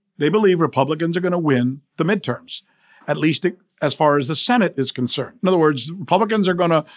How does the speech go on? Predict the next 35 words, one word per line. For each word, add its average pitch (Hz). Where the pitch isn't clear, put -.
are 151
gonna 165
have 185
the 175
Senate. 143
And 151
what 175
about 180
the -
House 165
of 185
Representatives? 196
Well, 156
same 160
question. 220
What 143
do 160
you 175
expect 151
will 151
be 160
the 156
outcome 139
this 143
year's 151
election 143
in 139
the 135
U 135
S 135
House 131
of 127
Representatives? 143
And 131
there, 160